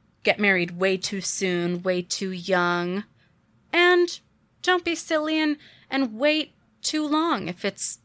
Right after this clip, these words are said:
something that you know you're sure about. Although it's probably better to wait too long, let's be honest. But wait for somebody who's worth marrying as well. 'Cause the people I have seen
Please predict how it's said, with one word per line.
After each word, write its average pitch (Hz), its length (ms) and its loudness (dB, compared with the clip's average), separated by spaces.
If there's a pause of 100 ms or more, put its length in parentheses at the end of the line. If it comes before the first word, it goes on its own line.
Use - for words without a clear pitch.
something 226 520 -2
that 208 120 -4
you 202 160 -4
know 202 260 -2
you're 208 180 -4
sure 254 340 -2
about. - 380 -12 (360)
Although 233 160 4
it's 247 140 2
probably 226 240 0
better 180 460 2
to - 180 -10
wait 165 220 -4 (280)
too - 280 -4
long, 165 460 -2
let's 170 240 -8
be 208 120 -2
honest. 269 480 2 (720)
But 359 160 2
wait 381 180 2
for 359 140 -2
somebody 277 480 0
who's 240 560 -4 (200)
worth 226 460 2
marrying 185 800 0 (520)
as 180 200 -2
well. - 460 -4 (520)
'Cause 240 140 -6
the - 80 -4
people 349 380 2
I 208 140 2
have 214 180 -2
seen 202 640 0